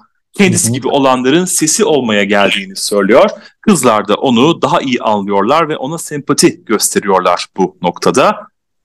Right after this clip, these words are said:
Speaker 1: Evet, bu noktadan itibaren zaten yavaştan artık Trinity K. Bonet'in biraz olsun yükselişe geçtiğini göreceğiz. Sonra Altın Bar'a Beyoncé'den mesaj beklerlerken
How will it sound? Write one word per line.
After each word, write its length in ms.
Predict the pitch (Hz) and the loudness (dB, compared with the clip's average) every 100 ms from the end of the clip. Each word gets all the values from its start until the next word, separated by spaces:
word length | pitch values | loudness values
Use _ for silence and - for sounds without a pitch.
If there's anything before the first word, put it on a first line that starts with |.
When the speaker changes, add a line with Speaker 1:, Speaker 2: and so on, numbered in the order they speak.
| _ | _
Speaker 1:
Evet, 280 | 123 87 - | -2 0 2
bu 100 | 160 | 2
noktadan 340 | 220 - 104 | 2 0 2
itibaren 460 | 101 - 98 95 95 | 0 0 0 0 0
zaten 360 | 101 95 98 | 0 -2 -2
yavaştan 500 | 101 127 104 87 - | -2 0 0 -2 -4
artık 400 | 107 107 - 156 _ _ _ | -2 -2 -2 -6 _ _ _
Trinity 300 | - 120 92 | -2 -2 -2
K. 300 | - 120 101 | 0 2 2
Bonet'in 440 | 98 90 101 151 - - _ | 2 4 4 4 0 -16 _
biraz 240 | 175 104 90 | 2 2 0
olsun 440 | 90 - 151 156 - - | -2 0 -2 -2 -8 -4
yükselişe 460 | 120 - 87 - 87 | 0 2 0 0 -2
geçtiğini 720 | 90 - - 90 131 147 - _ | -2 -2 -2 4 4 4 -2 _
göreceğiz. 460 | - 92 85 151 202 - | 0 0 2 2 0 -6
Sonra 320 | - - 196 185 | -4 0 2 2
Altın 400 | 165 135 - 123 | 0 0 -6 -8
Bar'a 360 | 104 143 208 _ _ _ _ _ _ _ _ _ 160 | -6 -6 -10 _ _ _ _ _ _ _ _ _ -2
Beyoncé'den 560 | 220 185 175 143 135 | 0 0 -2 -4 -4
mesaj 400 | 139 139 151 139 | -6 -4 -4 0
beklerlerken 720 | 147 - 131 120 113 113 175 | -4 0 0 2 0 0 0